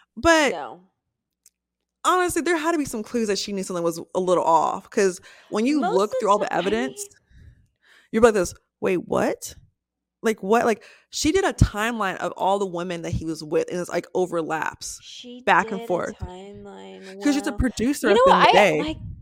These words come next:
Speaker 2: I mean, yes, yes, absolutely. As a producer myself, I
Speaker 1: Mm-hmm.
Speaker 2: absolutely make those motherfucking timelines.
Speaker 1: Yes, but
Speaker 2: Um, and
Speaker 1: that's
Speaker 2: I'm
Speaker 1: that
Speaker 2: like,
Speaker 1: part.
Speaker 2: "You were with me when you were with her, but that is not what you were saying." Um,
Speaker 1: Exactly. So it's,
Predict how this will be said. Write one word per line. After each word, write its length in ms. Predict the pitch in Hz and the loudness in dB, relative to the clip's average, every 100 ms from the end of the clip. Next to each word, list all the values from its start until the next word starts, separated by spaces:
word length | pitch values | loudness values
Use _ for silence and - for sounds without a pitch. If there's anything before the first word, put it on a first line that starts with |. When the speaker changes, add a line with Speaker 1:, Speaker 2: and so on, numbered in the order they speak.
| - - - | -20 -20 0
Speaker 2:
I 80 | 302 | 2
mean, 200 | 311 247 | 2 0
yes, 480 | 226 214 131 - - _ | 6 6 6 -2 -18 _
yes, 880 | 185 185 202 190 156 151 - - - _ _ _ - | -16 -4 4 6 6 2 -2 -16 -20 _ _ _ -2
absolutely. 520 | 196 185 - 220 143 | 0 0 -2 -4 -2
As 300 | 127 185 214 | 2 2 0
a 80 | 233 | -4
producer 560 | 240 208 190 180 160 160 | -6 -6 -6 -6 -8 -8
myself, 680 | 165 185 - 175 143 131 _ | -10 -10 -2 0 0 -4 _
I 120 | 190 185 185 185 196 | -2 0 -2 -4 -8
Speaker 1:
Mm-hmm. 260 | 196 180 | -8 -8
Speaker 2:
absolutely 40 | 160 | -10
make 220 | 151 139 | -12 -12
those 160 | 120 170 | -14 -12
motherfucking 440 | 127 160 98 160 | -14 -12 -16 -16
timelines. 680 | 180 107 101 90 104 - - _ _ _ _ | -14 -14 -14 -16 -18 -20 -20 _ _ _ _
Speaker 1:
Yes, 420 | 185 226 226 226 214 | -4 0 0 0 -2
but 180 | 214 196 | -2 -2
Speaker 2:
Um, 180 | 185 170 - | -6 -6 -6
and 100 | 226 | -6
Speaker 1:
that's 20 | |
Speaker 2:
I'm 140 | 220 | -4
Speaker 1:
that 0 | |
Speaker 2:
like, 240 | 208 185 185 | -4 -4 -6
Speaker 1:
part. 140 | 226 | 0
Speaker 2:
"You 240 | 294 508 508 | 6 8 8
were 60 | 302 | 8
with 200 | 240 214 | 6 6
me 260 | 247 330 | -4 -4
when 200 | 403 294 | -4 -6
you 100 | 320 | -8
were 140 | 330 294 | -6 -2
with 260 | 247 208 | -2 -2
her, 200 | 233 294 269 | -4 -6 -4
but 160 | 208 | -2
that 160 | 214 247 | -2 -2
is 120 | 175 | -6
not 200 | 196 208 | -8 -8
what 180 | 214 214 | -8 -12
you 80 | 220 | -12
were 100 | 240 | -8
saying." 460 | 339 427 370 381 - _ _ _ _ - | -8 -8 -10 -14 -18 _ _ _ _ 0
Um, 220 | 269 269 254 | 4 4 2
Speaker 1:
Exactly. 800 | 240 233 214 226 - 180 175 185 | 0 -2 -2 -4 -4 -4 -4 -6
So 200 | 208 220 | 2 2
it's, 140 | 240 | 2